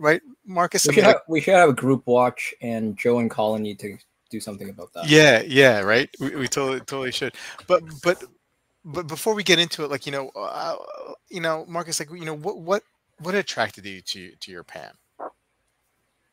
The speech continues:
Speaker 2: Um, I wanted a, um, a manual wind. Uh, I just wanted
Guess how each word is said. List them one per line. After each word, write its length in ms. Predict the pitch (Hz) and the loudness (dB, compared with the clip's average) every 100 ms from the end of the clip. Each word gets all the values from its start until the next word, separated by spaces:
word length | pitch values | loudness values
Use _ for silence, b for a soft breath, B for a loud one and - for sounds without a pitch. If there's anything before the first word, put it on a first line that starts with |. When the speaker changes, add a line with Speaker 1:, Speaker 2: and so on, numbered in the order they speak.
| _ - _ 151 | _ -20 _ 8
Speaker 2:
Um, 540 | 139 143 139 135 135 | 10 12 10 8 -2
I 120 | 131 | 0
wanted 360 | 147 165 165 151 | 4 6 4 2
a, 380 | 143 131 127 123 | 0 0 0 0
um, 420 | 123 120 117 107 _ _ - | 2 0 -2 -6 _ _ -4
a 60 | |
manual 440 | 127 135 135 131 117 | 0 0 0 0 0
wind. 480 | 120 120 117 117 - - _ | -2 -2 -2 -4 -8 -20 _
Uh, 460 | 113 113 110 110 110 104 - _ _ _ _ _ _ _ _ _ _ - | -14 -10 -8 -8 -8 -12 -20 _ _ _ _ _ _ _ _ _ _ -4
I 120 | 131 | -4
just 160 | 143 135 | -2 0
wanted 320 | 131 120 | 2 2